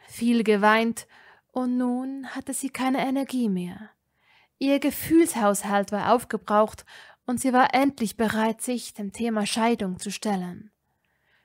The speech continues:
Müde ließ sie sich in den Gartenstuhl auf der Terrasse von Severus Landhaus fallen.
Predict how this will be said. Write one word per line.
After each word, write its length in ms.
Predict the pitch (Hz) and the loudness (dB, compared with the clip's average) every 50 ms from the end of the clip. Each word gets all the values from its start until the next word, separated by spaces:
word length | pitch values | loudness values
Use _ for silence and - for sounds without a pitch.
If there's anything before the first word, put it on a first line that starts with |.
| _ _ _ - | _ _ _ -4
Müde 320 | 233 233 247 226 233 220 | -2 0 0 2 2 2
ließ 260 | 202 220 214 208 - | 2 2 0 -2 -2
sie 100 | - 214 | -4 -6
sich 300 | 196 - 214 208 196 - | -4 -4 -4 -4 -4 -6
in 140 | - 196 202 | -8 -8 -6
den 180 | 196 196 196 190 | -6 -6 -6 -6
Gartenstuhl 720 | - 202 202 202 - _ - - - - 220 208 208 208 | -4 -6 -6 -6 -8 _ -14 -12 -8 -6 -4 -2 -2 -2
auf 120 | 196 196 - | -4 -6 -8
der 120 | 202 190 | -8 -6
Terrasse 460 | - 202 202 208 208 208 - - 202 | -6 -4 -2 0 0 0 -2 -4 -6
von 200 | - - 196 196 | -6 -6 -6 -4
Severus 520 | 196 208 208 208 196 202 196 190 190 190 208 | -2 0 0 0 0 -2 -2 -2 -2 -2 0
Landhaus 500 | 202 208 220 214 233 202 185 185 185 - | 0 0 0 0 -2 -2 -2 -2 -4 -6
fallen. 540 | - 202 190 185 185 185 196 214 214 - | -8 -8 -8 -8 -8 -10 -12 -14 -18 -20